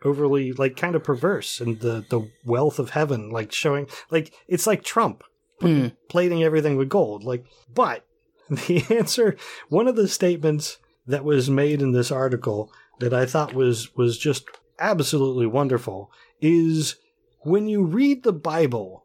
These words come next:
Speaker 1: you always have to ask yourself, is this meant literally, or, like, is it a metaphysical statement?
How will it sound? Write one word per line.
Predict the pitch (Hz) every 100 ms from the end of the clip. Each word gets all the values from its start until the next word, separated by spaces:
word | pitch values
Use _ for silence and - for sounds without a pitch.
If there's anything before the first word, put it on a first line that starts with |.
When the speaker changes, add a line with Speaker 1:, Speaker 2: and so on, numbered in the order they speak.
| _
Speaker 1:
you | - 165
always | 214 277 285 233
have | 214 208
to | 196
ask | 170 180 -
yourself, | 147 131 143 127 -
is | - 170 147
this | 277 -
meant | 240 240 -
literally, | 160 175 254 285 285 302 285 247 _ _ _
or, | 185 185 185 185 180 170 160 _ _ -
like, | 160 160 -
is | 175 160
it | 165
a |
metaphysical | 165 165 180 175 - 156 147 156
statement? | 135 - 131 107 104